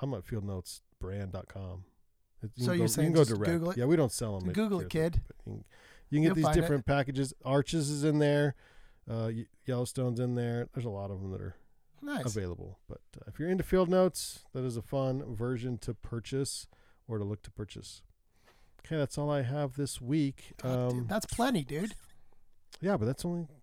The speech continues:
Speaker 1: dude, we're under four, we're at about forty minutes, so
Speaker 2: That's
Speaker 1: keep,
Speaker 2: a perfect
Speaker 1: keeping it
Speaker 2: time.
Speaker 1: there.
Speaker 2: We're trying to keep it around forty minutes, which is good.
Speaker 1: Uh, you can, uh, listen to the Gear thirty Daily Gear podcast and learn more about gear,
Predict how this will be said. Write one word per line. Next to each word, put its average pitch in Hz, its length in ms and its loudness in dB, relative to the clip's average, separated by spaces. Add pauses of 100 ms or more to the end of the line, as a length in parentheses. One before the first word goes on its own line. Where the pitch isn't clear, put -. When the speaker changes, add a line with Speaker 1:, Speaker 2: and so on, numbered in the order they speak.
(120)
Speaker 1:
dude, 185 200 -6
we're 139 180 0
under 151 220 0
four, 151 280 -2
we're 151 180 4
at 156 60 -2 (180)
about 143 180 0
forty 151 260 0
minutes, 156 300 -2
so 107 340 -4 (140)
Speaker 2:
That's 170 180 0
Speaker 1:
keep, 139 80 -4
Speaker 2:
a - 20 -16
perfect 160 300 -2
Speaker 1:
keeping 151 100 0
it 139 40 0
Speaker 2:
time. 139 120 -2
Speaker 1:
there. 135 100 -2
Speaker 2:
We're 156 120 -2
trying 151 200 -2
to - 40 -14
keep 139 120 -4
it 131 80 -6
around 131 140 -6
forty 135 240 -10
minutes, 135 360 -14
which - 140 -20
is - 80 -16
good. 143 160 -16 (260)
Speaker 1:
Uh, 160 560 8
you 165 200 2
can, 165 420 4
uh, 151 320 6
listen 165 280 0
to 175 200 4
the 147 160 4
Gear 151 180 4
thirty 147 280 2
Daily 143 320 4
Gear 143 240 0
podcast 139 720 0
and 135 140 2
learn 131 240 4
more 127 240 4
about 120 460 2
gear, 139 600 4